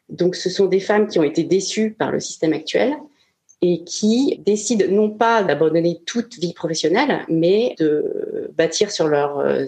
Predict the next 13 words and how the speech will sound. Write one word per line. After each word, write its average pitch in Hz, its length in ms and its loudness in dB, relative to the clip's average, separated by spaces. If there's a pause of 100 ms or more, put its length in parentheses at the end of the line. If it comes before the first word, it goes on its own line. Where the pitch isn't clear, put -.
expériences 156 640 0
et - 20 2
leurs 135 180 -4
acquis - 420 -4
pour 226 340 0 (540)
inventer 202 420 2
un 226 80 2
nouveau 190 320 2
modèle 180 380 0
qui - 120 -14
leur 180 140 0
convient 165 260 0
mieux. 127 220 -4